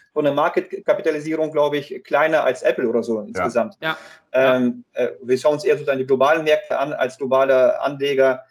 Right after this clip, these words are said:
Speaker 1: Und da ist natürlich U S A sehr weit vorne, weil die sind natürlich haben ein sehr hohes Gewicht. Ähm, aber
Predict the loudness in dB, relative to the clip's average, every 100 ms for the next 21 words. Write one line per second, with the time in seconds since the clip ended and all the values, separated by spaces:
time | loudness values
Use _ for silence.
0 | _ -4 0 0 -2 -8 -4 -4 -2 0
1 | 2 2 2 2 2 2 -2 0 0 0
2 | -2 -6 -8 -8 -6 -2 -2 -2 0 0
3 | 0 -2 -4 -2 -2 -4 _ _ -20 -20
4 | _ 2 2 2 -2 -4 2 4 2 -2